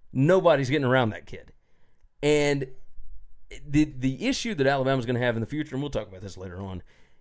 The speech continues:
is the secondary. They've only got three guys coming back with experience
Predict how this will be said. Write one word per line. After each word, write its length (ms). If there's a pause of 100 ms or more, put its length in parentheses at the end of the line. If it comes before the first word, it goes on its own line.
is 480
the 100
secondary. 720 (500)
They've 140
only 140
got 280
three 280
guys 300
coming 200
back 220
with 100
experience 640